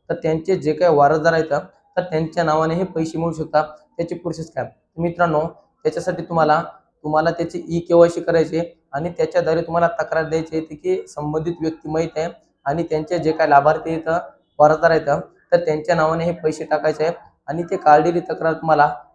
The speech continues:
तहसील कार्यालयामध्ये नेऊन द्यायची आहे आणि काही दिवसामध्ये तुमच्या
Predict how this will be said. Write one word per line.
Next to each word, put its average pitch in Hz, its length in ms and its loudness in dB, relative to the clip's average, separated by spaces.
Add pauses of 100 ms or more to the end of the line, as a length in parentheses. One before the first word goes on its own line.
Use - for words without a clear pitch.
(120)
तहसील 165 380 2
कार्यालयामध्ये 160 560 0
नेऊन 160 260 -2
द्यायची 160 280 0
आहे 156 180 4 (280)
आणि 143 200 -4
काही 151 280 2
दिवसामध्ये 156 520 0
तुमच्या 160 600 -4